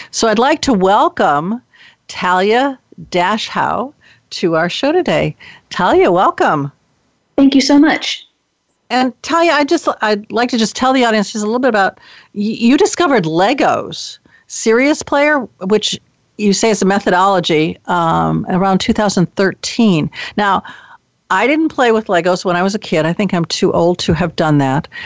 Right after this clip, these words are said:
Speaker 1: But we did play with Legos with the kids. And, I, you know, it, it's, it's a great way to get spatial references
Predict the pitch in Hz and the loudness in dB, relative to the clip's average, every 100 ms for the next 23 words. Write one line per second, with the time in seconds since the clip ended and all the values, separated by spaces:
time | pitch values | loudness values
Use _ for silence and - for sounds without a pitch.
0 | - 180 180 196 190 - 202 202 233 247 | -6 -4 0 0 0 0 0 2 2 0
1 | - 220 214 202 196 196 196 190 190 185 | -2 0 2 2 0 -2 -2 0 0 0
2 | 175 170 170 - 320 185 - 185 190 - | 0 -4 -4 -2 0 0 0 0 0 -2
3 | 175 196 180 180 - 175 - - - - | -2 0 0 0 -2 -2 -4 -10 -8 -4
4 | 175 180 180 185 214 202 190 190 - - | -2 -2 0 2 2 2 2 0 -2 0
5 | 180 170 165 160 151 - 151 165 160 214 | 2 4 4 2 -2 -2 -2 0 0 0
6 | 226 247 226 214 214 208 202 202 196 | 0 0 0 0 0 2 2 2 0